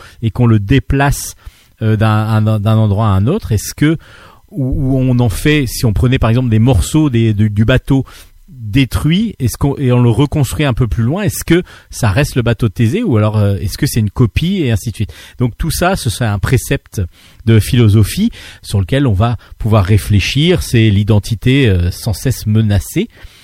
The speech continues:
Euh, et tout ça, c'est expliqué par des, des choses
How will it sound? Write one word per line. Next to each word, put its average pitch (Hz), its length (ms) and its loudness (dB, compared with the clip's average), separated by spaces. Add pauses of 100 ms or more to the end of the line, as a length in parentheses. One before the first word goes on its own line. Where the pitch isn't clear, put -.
(220)
Euh, 113 360 4 (120)
et 147 200 -2 (160)
tout 170 160 -2
ça, 156 400 -4
c'est - 360 -4
expliqué 139 440 -4
par 117 260 -2
des, 110 180 2 (400)
des 104 120 0
choses 131 400 -4